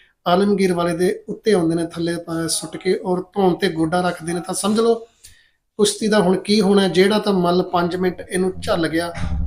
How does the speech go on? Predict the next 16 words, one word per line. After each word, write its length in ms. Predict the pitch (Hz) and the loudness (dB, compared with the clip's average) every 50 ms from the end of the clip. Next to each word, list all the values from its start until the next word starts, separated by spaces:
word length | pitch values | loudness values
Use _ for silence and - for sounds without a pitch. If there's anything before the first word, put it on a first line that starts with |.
| - - - | -4 0 2
ਪੰਜ 240 | 185 185 185 180 | 2 4 4 4
ਮਿੰਟ 280 | 185 185 185 180 180 180 | 2 2 2 2 0 0
ਦੇ 140 | 170 185 180 | 0 0 0
ਬਾਅਦ 320 | 170 175 175 175 180 175 - - - | 2 0 0 0 -2 -4 -6 -2 2
ਹਾਰ 200 | 170 170 175 175 | 4 4 4 4
ਗਿਆ, 220 | 165 185 190 185 185 - - - - _ _ _ - 170 | 2 2 0 0 -2 -4 -12 -20 -20 _ _ _ 2 2
ਗੱਲ 180 | 180 175 170 | 4 4 4
ਵੱਖਰੀ 400 | 147 156 156 - - 190 202 196 | 0 -2 -4 -4 -4 -2 -2 -2
ਹੈ, 80 | 190 - - - - - _ _ _ _ | -2 -4 -6 -12 -20 -20 _ _ _ _
ਤੇ 80 | - 185 | -4 -4
ਜੇ 200 | - 180 196 208 | 0 4 4 6
ਉਹ 260 | - - 220 196 202 | 6 4 2 0 0
ਆਪਣੀ 320 | 196 180 185 - 190 190 160 139 - | 0 -2 -2 -2 0 0 -2 -2 -2
ਹਾਰ 200 | 175 175 170 165 | -2 -2 0 0
ਨਹੀਂ 240 | 151 143 156 190 220 | 0 0 2 2 2
ਮੰਨਦਾ 440 | 226 208 202 202 196 202 196 - | 2 2 2 2 0 -2 -4 -6